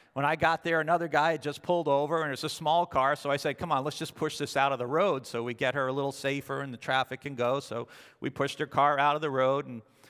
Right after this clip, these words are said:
I told the guy I'd wait till the police came and all that. And so I was talking with her and getting some of her story and everything. I told her my name and who I was, and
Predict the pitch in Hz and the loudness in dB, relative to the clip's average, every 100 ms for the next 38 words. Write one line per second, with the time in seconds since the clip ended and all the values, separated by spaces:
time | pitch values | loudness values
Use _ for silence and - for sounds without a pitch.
0 | _ 107 117 139 139 139 135 131 131 139 | _ -6 -4 -2 -2 0 4 4 2 0
1 | 131 135 - 147 143 156 143 139 - 131 | -2 -4 -4 -4 -4 -4 -4 -4 -4 -4
2 | 131 143 127 131 131 120 123 139 - 226 | -2 -4 -4 -2 0 2 0 -2 0 2
3 | 220 208 - 135 143 156 151 139 131 135 | 2 0 0 2 2 0 -4 0 2 2
4 | 143 131 135 - - _ - 151 147 - | 2 -2 -6 -18 -20 _ -2 -2 -2 -4
5 | 139 143 - 139 - 131 131 135 139 139 | -2 -2 -2 -4 -4 -2 0 0 -2 -4
6 | 135 120 127 127 135 135 139 135 127 127 | -4 -4 -4 -4 -4 -4 -4 -4 -2 -2
7 | 131 127 123 123 123 127 131 113 120 131 | -4 -4 -4 -4 -4 -4 -8 -8 -2 -2
8 | 131 117 123 131 117 117 | 0 0 0 -2 -8 -14